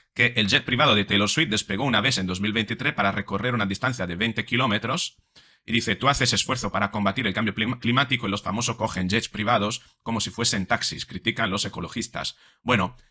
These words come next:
que El País se lo aplique y publique lo mismo sobre el presidente del gobierno. A ver si se atreve.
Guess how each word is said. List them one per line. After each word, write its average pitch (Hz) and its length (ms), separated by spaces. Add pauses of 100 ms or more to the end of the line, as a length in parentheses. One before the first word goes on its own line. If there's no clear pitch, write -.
(120)
que - 120
El 123 160
País 135 260
se - 260
lo 113 100
aplique 131 360
y 151 60
publique 117 400
lo 104 120
mismo 110 400
sobre 104 280
el 98 80
presidente 95 540
del 87 120
gobierno. 117 600
A 110 100
ver 110 160
si 110 140
se 113 100
atreve. - 400